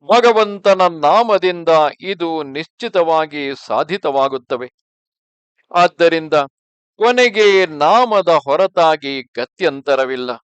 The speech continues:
ಸಂತರ ಗ್ರಂಥದ ಅರ್ಥವು ಆಚರಣೆಯಿಂದಲೇ ತಿಳಿಯುತ್ತದೆ. ನಮಸ್ತೆ ಶಾರದೆ ದೇವಿ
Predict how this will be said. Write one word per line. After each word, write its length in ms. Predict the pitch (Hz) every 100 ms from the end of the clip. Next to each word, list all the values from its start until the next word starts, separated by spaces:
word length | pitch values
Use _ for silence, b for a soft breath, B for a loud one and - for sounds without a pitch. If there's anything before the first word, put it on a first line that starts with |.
| _ _ _ _ _ _
ಸಂತರ 760 | - 226 233 220 - 196 185 170
ಗ್ರಂಥದ 680 | 143 156 220 202 202 175
ಅರ್ಥವು 960 | 165 - 156 190 - 196 170 160 151 - 113
ಆಚರಣೆಯಿಂದಲೇ 1400 | 131 233 240 208 180 165 156 151 151 147 139 139 131 127
ತಿಳಿಯುತ್ತದೆ. 800 | - 117 143 127 - 120 120 _ _ _ _ _ _ _ _ _
ನಮಸ್ತೆ 800 | 139 190 214 - - 151 143 135
ಶಾರದೆ 680 | 123 113 139 147 131 131 123 117
ದೇವಿ 380 | 127 120 117